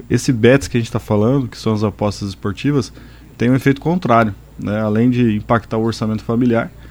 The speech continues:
você tem também um impacto na saúde mental. Quem perde dinheiro, logicamente, fica preocupado, as contas chegam e, logicamente, isso afeta a saúde. Bem, o impacto é bem significativo. Houve um crescimento importante. Nós hoje quase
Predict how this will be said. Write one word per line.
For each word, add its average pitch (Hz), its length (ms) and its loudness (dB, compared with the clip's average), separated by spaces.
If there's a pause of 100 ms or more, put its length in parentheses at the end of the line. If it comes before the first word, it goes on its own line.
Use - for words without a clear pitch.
(160)
você - 120 -6
tem 113 200 -2
também 117 340 0
um 120 80 2
impacto 110 460 -2
na 120 120 0
saúde 120 320 -2
mental. 123 520 0
Quem 123 160 0
perde 110 440 0
dinheiro, 131 440 0
logicamente, 123 480 -2
fica - 160 -8
preocupado, 123 600 -2
as 117 80 -12
contas 117 360 -4
chegam 123 320 -4 (420)
e, - 40 -6
logicamente, 120 580 2
isso 117 160 -4
afeta 120 320 -2
a - 20 -8
saúde. 98 420 -4 (560)
Bem, 113 260 0 (100)
o 143 180 6
impacto 147 480 4
é 156 100 6
bem 139 200 4
significativo. 143 840 0 (760)
Houve 123 220 4
um 135 40 6
crescimento 123 580 4
importante. 120 600 2
Nós 117 220 2
hoje 117 260 2
quase 110 460 0